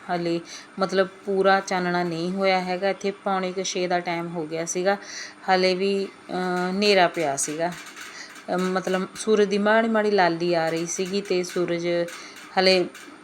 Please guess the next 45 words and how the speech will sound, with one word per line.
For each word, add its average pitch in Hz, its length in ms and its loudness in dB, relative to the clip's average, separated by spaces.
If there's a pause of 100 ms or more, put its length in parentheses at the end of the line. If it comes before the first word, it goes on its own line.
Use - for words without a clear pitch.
(280)
ਨਹੀਂ 202 380 4
ਤਾਂ 202 220 4
ਗਰਮੀਆਂ 196 340 2
ਦੇ 190 80 2
ਵਿੱਚ 190 200 0
ਇਸ 196 180 2
ਟਾਈਮ 190 240 2
ਨੂੰ, 185 100 -4
ਅਹ, 180 440 -2
ਨਿਕਲ 202 380 2
ਸਾਢੇ 214 280 4
ਪੰਜ 226 240 2
ਪੂਰਾ 196 240 2
ਚਾਨਣਾ 180 360 0
ਹੋ 170 140 -4
ਜਾਂਦਾ 156 280 -4
ਸੀ, 165 220 -8
ਹੈ 175 40 -4
ਨਾ। 190 120 -4 (540)
ਤੇ 185 280 4
ਦੇਖ 180 240 0
ਲਓ 185 100 2
ਹੁਣ 185 140 0
ਪੌਣੇ 180 280 2
ਛੇ 185 220 0
ਹੋਏ 175 240 2
ਹੋਏ 175 140 0
ਨੇ 190 120 -2
ਤੇ 185 240 0
ਹਾਲੇ 175 280 2
ਵੀ 180 200 -2
ਸੂਰਜ 175 360 -2
ਕਿਤੇ 180 300 -2
ਨਹੀਂ 196 160 0
ਦਿਖਦਾ, 165 340 -4
ਸਿਰਫ 202 260 -4
ਲਾਲੀ 170 380 4
ਦਿਖ 156 220 -4
ਰਹੀ 165 200 -4
ਹੈ 180 40 -2
ਸੂਰਜ 185 300 -2
ਦੀ 196 200 0 (440)
ਤੇ 180 120 0
ਤਾਰੇ 160 340 4
ਵੀ 170 340 -2